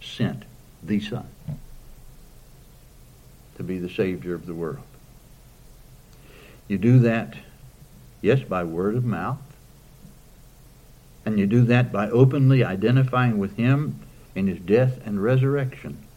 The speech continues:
by baptism. And then the testimony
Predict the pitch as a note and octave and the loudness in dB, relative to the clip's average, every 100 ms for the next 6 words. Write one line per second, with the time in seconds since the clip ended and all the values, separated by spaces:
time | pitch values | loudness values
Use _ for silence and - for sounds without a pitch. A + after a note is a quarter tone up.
0 | - - - - - F#2 F#2+ G#2 - - | -20 -20 -20 -20 -16 -10 -6 -6 -6 -12
1 | - - - - - - - - - - | -16 -18 -20 -20 -20 -20 -20 -20 -20 -20
2 | - - - - - - - - - - | -20 -20 -20 -20 -20 -20 -20 -20 -20 -20
3 | - - - - - - - - - - | -20 -20 -20 -20 -20 -20 -20 -20 -12 4
4 | C3 B2+ G#3 G#3+ F3+ F3 A#2+ B2 C#3 E3 | 8 10 10 8 6 4 2 2 4 2
5 | C3+ C3 A#2+ A2 A#2 C#3 C#3+ | 0 -2 0 0 0 0 0